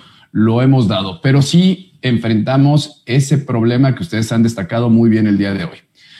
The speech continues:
Tenemos sociedades que son subsidiarias de un grupo extranjero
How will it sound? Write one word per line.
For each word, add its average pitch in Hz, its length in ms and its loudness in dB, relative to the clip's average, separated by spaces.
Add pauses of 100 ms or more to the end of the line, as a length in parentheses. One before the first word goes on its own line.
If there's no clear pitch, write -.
(140)
Tenemos 139 880 0
sociedades 123 840 0
que 104 120 -4
son 120 180 -2
subsidiarias 113 1040 0
de 110 420 -2
un 117 200 2
grupo 113 320 0
extranjero 196 760 -2